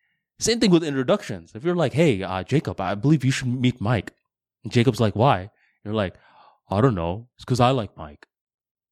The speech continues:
Jacob's gonna be like, "What the heck? I'm busy. I don't have time for that." But if you say,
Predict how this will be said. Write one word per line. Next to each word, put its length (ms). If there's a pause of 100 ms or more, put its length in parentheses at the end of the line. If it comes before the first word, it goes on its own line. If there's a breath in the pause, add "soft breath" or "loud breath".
(320)
Jacob's 300
gonna 140
be 60
like, 240
"What 100
the 100
heck? 240 (120)
I'm 140
busy. 380
I 80
don't 120
have 80
time 160
for 100
that." 340 (920 soft breath)
But 100
if 80
you 80
say, 380